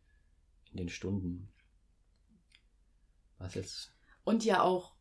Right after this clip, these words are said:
Speaker 2: so etwas, also ich kann mir das nicht anders erklären. Ich war selber, ähm, ich war zwar schon in Mysore, aber nicht da in diesen Stunden, von denen du sprichst, oder bei diesen, ähm, Lehrer, äh, sind ja durchgängig. Nee, stimmt, es sind gar nicht nur Lehrer,
Speaker 1: Stimmt.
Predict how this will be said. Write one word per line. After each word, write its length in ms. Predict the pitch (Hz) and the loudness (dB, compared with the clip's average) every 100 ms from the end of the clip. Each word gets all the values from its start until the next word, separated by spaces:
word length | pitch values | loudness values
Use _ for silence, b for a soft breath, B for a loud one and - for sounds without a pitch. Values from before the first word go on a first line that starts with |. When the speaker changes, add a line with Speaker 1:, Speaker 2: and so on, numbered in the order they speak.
| _ | _
Speaker 2:
so 260 | 180 185 175 | -2 0 2
etwas, 760 | - 190 - 175 170 - - - | 0 -4 0 0 0 -4 -8 -2
also 240 | 185 170 | 0 0
ich 120 | - | -4
kann 160 | - 208 | -2 0
mir 100 | 208 | 0
das 180 | 185 175 | 0 -4
nicht 140 | 165 | -6
anders 280 | 170 170 165 | -4 -4 -6
erklären. 500 | 160 180 202 214 196 | -8 -2 2 2 0
Ich 140 | 170 | -2
war 140 | 180 180 | -2 -2
selber, 580 | 180 175 175 170 165 165 - | 0 0 0 -2 -4 -8 -12
ähm, 400 | 151 170 165 160 160 | -12 -10 -10 -12 -14
ich 140 | - | -8
war 120 | 170 170 | -6 -6
zwar 140 | 165 | -8
schon 180 | 170 156 | -8 -8
in 80 | 156 | -6
Mysore, 360 | 165 165 165 | -6 -6 -8
aber 140 | 156 156 | -6 -8
nicht 340 | 156 - - - - | -10 -14 -18 -20 -12
da 180 | 175 156 | -8 -6
in 120 | 156 | -8
diesen 240 | 151 151 | -14 -16
Stunden, 380 | 147 190 190 170 | -14 -8 -6 -8
von 140 | 165 160 | -10 -12
denen 140 | 156 | -12
du 60 | 156 | -14
sprichst, 340 | - 160 - | -10 -10 -10
oder 100 | 156 | -10
bei 140 | 151 151 | -10 -10
diesen, 460 | 156 156 156 156 | -12 -14 -14 -14
ähm, 400 | 160 156 156 160 | -14 -14 -8 4
Lehrer, 440 | 160 165 - 156 240 | 4 6 2 0 -6
äh, 80 | - - - | -14 -18 -20
sind 240 | - 151 147 | -16 -14 -14
ja 100 | 143 | -12
durchgängig. 640 | 151 147 156 151 151 _ _ | -14 -14 -14 -16 -18 _ _
Nee, 140 | 226 170 | -10 -8
stimmt, 240 | 220 202 | -10 -10
es 100 | 165 | -10
sind 80 | 196 | -10
gar 80 | 175 | -12
nicht 100 | 156 | -10
nur 100 | 165 | -10
Lehrer, 340 | 156 156 160 | -12 -14 -16
Speaker 1:
Stimmt. 60 | 165 | -16